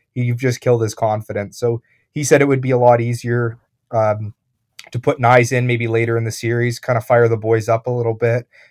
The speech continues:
get everyone excited. So I think that personally swayed me, uh,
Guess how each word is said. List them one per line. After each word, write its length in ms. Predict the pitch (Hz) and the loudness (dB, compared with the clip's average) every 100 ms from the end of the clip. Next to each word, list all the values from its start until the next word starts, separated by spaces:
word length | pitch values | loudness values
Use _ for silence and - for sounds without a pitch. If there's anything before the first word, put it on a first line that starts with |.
| _ | _
get 300 | - 127 127 123 | 0 0 0 -2
everyone 320 | 123 131 123 | -2 0 -2
excited. 520 | 117 - 117 123 139 | -4 -2 -2 -2 -4
So 260 | - 120 117 _ _ _ | -2 -2 -2 _ _ _
I 80 | 131 | 0
think 160 | 151 143 | 2 6
that 180 | 139 - | 6 4
personally 480 | 143 135 139 123 | -4 -4 -4 -4
swayed 400 | 117 - 123 120 | -4 -4 -2 -2
me, 340 | 117 117 151 208 _ _ _ _ | -2 -4 -4 -8 _ _ _ _
uh, 440 | 113 113 110 110 | 2 4 4 0